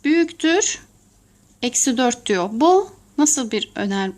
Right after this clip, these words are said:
e, nasıl bir ifadedir? Yanlış bir önermedir. Dolayısıyla Q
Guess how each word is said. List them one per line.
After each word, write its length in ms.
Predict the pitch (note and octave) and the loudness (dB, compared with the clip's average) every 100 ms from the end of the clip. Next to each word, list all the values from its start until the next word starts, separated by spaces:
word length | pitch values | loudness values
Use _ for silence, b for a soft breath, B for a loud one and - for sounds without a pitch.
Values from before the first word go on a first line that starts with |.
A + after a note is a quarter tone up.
| - | -6
e, 180 | G3+ | -4
nasıl 360 | A#3 C4+ B3+ G3 | -2 0 0 -2
bir 200 | F#3+ F3 - | -4 -6 -12
ifadedir? 560 | - F#3+ - - G#4+ F#4+ | -10 -8 -6 -8 -4 0
Yanlış 440 | C#4+ G#3 - - | 2 2 0 -2
bir 80 | C2 | -4
önermedir. 580 | C2 - - F#3+ F#3+ A3 | -4 -4 -4 -4 -6 0
Dolayısıyla 560 | C4+ B3+ A#3+ - G3+ | 0 2 0 -2 -4
Q 380 | G3+ - D4 G#4+ | -4 0 2 2